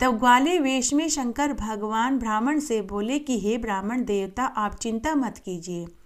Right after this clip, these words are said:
जिसके ऊपर महादेव जी की कृपा हो जाए उसके सभी कार्य सिद्ध हो जाते हैं। तुम तो महादेव जी के परम भक्त हो, फिर तुम क्यों चिंता करते हो? उस दिन ग्वाले ने ब्राह्मण के पुत्र को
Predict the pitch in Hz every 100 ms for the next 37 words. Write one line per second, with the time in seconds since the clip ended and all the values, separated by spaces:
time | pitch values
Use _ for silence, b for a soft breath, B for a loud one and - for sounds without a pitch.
0 | - 240 269 370 381 359 349 359 349 294
1 | 240 254 269 311 285 254 254 294 294 226
2 | 220 277 240 208 190 202 220 247 B B
3 | B B 247 - 339 339 269 240 330 320
4 | 220 226 269 302 294 269 320 269 190 185
5 | 175 180 170 180 180 - b b b -
6 | 349 349 381 359 254 247 254 247 320 339
7 | 285 254 247 240 226 240 311 262 240 262
8 | 208 190 180 - 269 262 349 349 392 381
9 | 285 233 269 269 190 180 185 170 175 175
10 | - - b b b b b 262 254 214
11 | 240 233 233 233 247 277 311 320 254 233
12 | 240 320 302 247 233 285 294 277 - 220